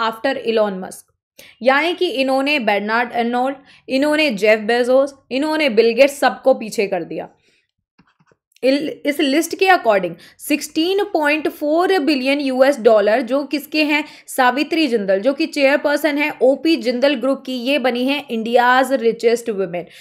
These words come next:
तो अब आपको दोनों चीजें याद रखनी है, गौतम अडानी india's richest man और india's richest women कौन सी हैं? सावित्री जिंदल with sixteen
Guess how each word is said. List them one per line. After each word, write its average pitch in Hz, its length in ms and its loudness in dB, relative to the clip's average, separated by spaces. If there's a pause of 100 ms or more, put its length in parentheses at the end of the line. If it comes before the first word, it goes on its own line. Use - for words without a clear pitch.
(140)
तो 254 60 4
अब 262 120 6
आपको 285 280 6
दोनों 285 280 0
चीजें 330 260 0
याद 302 260 2
रखनी 294 300 -4
है, 277 220 -4
गौतम 233 420 2
अडानी 247 380 -2 (120)
india's 226 400 2
richest 220 380 -2
man 226 220 0 (300)
और 262 120 6
india's 294 380 4
richest 294 420 -4
women 294 280 -2
कौन 285 220 -2
सी 294 120 -4
हैं? 302 140 -2
सावित्री 254 520 -2
जिंदल 269 320 -2
with 247 240 -2
sixteen 277 480 -6